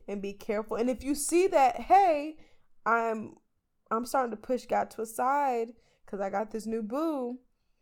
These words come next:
correct that behavior and figure out if it's because they're taking me away from God, if I'm doing it to myself, or this is something I need to be in, in the begin-, in the, in the first place. So just correct those behaviors and just remember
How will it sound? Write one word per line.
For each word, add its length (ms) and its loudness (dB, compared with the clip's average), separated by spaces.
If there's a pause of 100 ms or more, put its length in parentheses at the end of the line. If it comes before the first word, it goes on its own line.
(960)
correct 360 0
that 180 0
behavior 580 -4
and 260 -6
figure 280 -4
out 160 -2
if 220 -6
it's 360 -10 (460)
because 460 -4 (240)
they're 280 0
taking 340 -4
me 80 -6
away 240 0
from 160 -12
God, 320 2 (300)
if 160 -14
I'm 160 -4
doing 180 -6
it 120 -4
to 100 -10
myself, 560 0 (260)
or 160 0
this 240 -6
is 120 -10
something 340 -4
I 100 -4
need 220 -8
to 60 -10
be 220 -8
in, 100 -6
in 160 -8
the 60 -12
begin-, 360 -10
in 200 -4
the, 240 -6
in 100 -10
the 60 -12
first 300 -10
place. 320 -12 (300)
So 120 -10
just 300 -6
correct 300 -4
those 160 -8
behaviors 560 -6
and 180 -10
just 180 -16
remember 520 -8